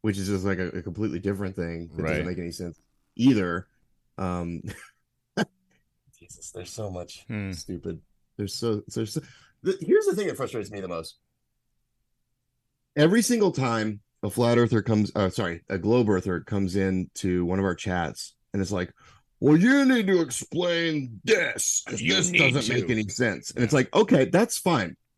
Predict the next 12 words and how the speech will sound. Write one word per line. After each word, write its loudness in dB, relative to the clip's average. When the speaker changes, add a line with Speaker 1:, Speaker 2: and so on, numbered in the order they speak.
Speaker 1:
I'll 2
give 0
you -2
that," -10
right? -2
So -4
I 2
will 8
concede -2
that, -2
okay, -2
here, 0